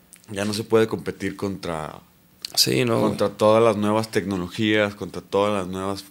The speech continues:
Speaker 1: técnicas, con que, por ejemplo, nosotros, tú vas, vas a estar de acuerdo con, en nuestra época, cuando nosotros estábamos chavalos,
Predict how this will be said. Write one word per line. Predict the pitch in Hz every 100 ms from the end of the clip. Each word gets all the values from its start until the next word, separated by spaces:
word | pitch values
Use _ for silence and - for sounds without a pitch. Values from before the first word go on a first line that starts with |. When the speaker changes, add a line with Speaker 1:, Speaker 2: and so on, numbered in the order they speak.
| -
Speaker 1:
técnicas, | - 104 107 104 104 104 98 - - - - - _ _ -
con | 104 101 98 98 90
que, | - 95 90 -
por | 101
ejemplo, | 101 98 95
nosotros, | 92 87 104 131 147 - - _ _ _ _
tú | -
vas, | 101 98 - _ _ _
vas |
a | 95
estar | - 98
de |
acuerdo | 92 95 92
con, | 90 80 - - - - - _
en | - 95
nuestra | 101 101 101 101
época, | 104 139 107
cuando | 110 104
nosotros | 101 -
estábamos | 127 127 120 107
chavalos, | - 85 95 131 170